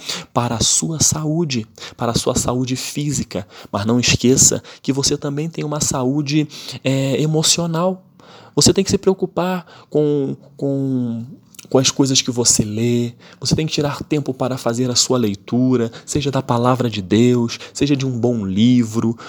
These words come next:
Você tem que se preocupar com a sua saúde emocional, com a sua, sua saúde psicológica. Então, e principalmente com a sua saúde espiritual. A sua saúde espiritual você vai focar na palavra de Deus, você, você vai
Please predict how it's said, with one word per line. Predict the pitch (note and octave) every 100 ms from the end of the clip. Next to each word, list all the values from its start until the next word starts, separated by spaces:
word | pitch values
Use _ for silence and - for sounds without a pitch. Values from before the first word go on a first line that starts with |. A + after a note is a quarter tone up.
| -
Você | - B2+ C#3
tem | D3 C#3+
que |
se | -
preocupar | - C3+ C3 - A#2+
com | -
a | B2
sua | B2
saúde | A#2+ - A#2 B2+ B2
emocional, | A2 G#2+ - F2+ F2+ F2 F#2 G#2 _ _ _ - - -
com |
a | A2+
sua, | -
sua | A#2 - A2+ -
saúde | - A#2+ A#2+ D#3 B2+
psicológica. | - - G#2+ G2+ F#2 G#2 G#2+ - - - _ - - -
Então, | D3 - E3+ F#3+ C#3 - _ _ -
e | D#3+
principalmente | - G#3 - G3 G3+ E3+ B2 A#2+ - - - -
com | F3
a |
sua | - D#3+
saúde | - E3+ C#3 C3+
espiritual. | C#3 - C#3 C3+ E3+ C#3 A#2 - _ - - -
A | F3
sua | - E3
saúde | - D#3 D3+
espiritual | - - D3+ D3 D#3+ D#3
você | D#3 D#3 D3+
vai | D3
focar | - C3+ - C3 A#2+ - -
na | D#3+
palavra | D3+ C#3 B2+ B2+ B2
de | A2+
Deus, | F#2 G#2+ A#2+ A#2 A#2 - -
você, | D3 C#3+
você | B2+ B2+ C#3
vai | C3+